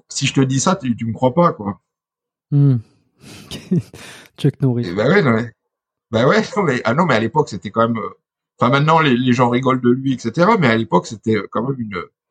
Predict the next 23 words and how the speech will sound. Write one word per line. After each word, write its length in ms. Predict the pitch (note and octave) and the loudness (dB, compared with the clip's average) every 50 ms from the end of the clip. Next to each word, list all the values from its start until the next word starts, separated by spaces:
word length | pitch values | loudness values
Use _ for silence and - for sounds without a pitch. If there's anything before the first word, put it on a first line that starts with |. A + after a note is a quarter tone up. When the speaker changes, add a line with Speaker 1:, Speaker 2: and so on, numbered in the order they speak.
| _ _ _ _ _ _ - | _ _ _ _ _ _ -10
Speaker 1:
une, 180 | A2 G#2+ G#2+ A2 - F#2+ | -8 -8 -8 -8 -6 -6
une 220 | F#2+ F#2+ G2 G2+ | -6 -6 -6 -6
méga 280 | G#2 G#2+ A2 A#2+ C3+ C#3+ | -6 -6 -2 0 0 0
star, 400 | C#3+ - - F#3+ G3+ G#3 F#3 D3+ | 0 0 0 2 2 4 2 2
hein. 160 | C#3 D3 D3 - _ _ _ _ _ - | 0 -2 -6 -10 _ _ _ _ _ -2
Speaker 2:
Oh, 240 | E3 C#3+ C#3 C#3+ C3 | 2 4 4 4 2
pff, 160 | - - - | 0 -2 -4
Speaker 1:
Des 80 | G#2 G#2+ | -2 0
mecs 220 | B2 D#3+ F3+ - | 2 0 0 2
Speaker 2:
il 40 | - | 2
Speaker 1:
comme 120 | - - | 0 0
Speaker 2:
est, 20 | E3+ | 2
Speaker 1:
ça, 140 | - D#3 C#3 | 2 2 4
Speaker 2:
il 80 | C3+ | 4
Speaker 1:
il 80 | C3 B2 | 4 4
Speaker 2:
est 100 | B2 B2 | 4 4
Speaker 1:
est, 60 | A#2 | 4
euh, 80 | G#2+ G#2+ | 4 2
Speaker 2:
encore, 100 | D#3 D3 | 2 0
mais 60 | C3+ | 2
Speaker 1:
planté 340 | C#3 C#3 D3 C#3+ - D3+ D3+ | 2 2 0 0 -2 -4 -4
devant 240 | D3 C#3+ C#3+ C#3 | -6 -8 -12 -10
toi, 460 | - - D3+ D#3+ E3 D#3+ C#3 A#2 - | -10 -6 0 2 2 4 2 2 -2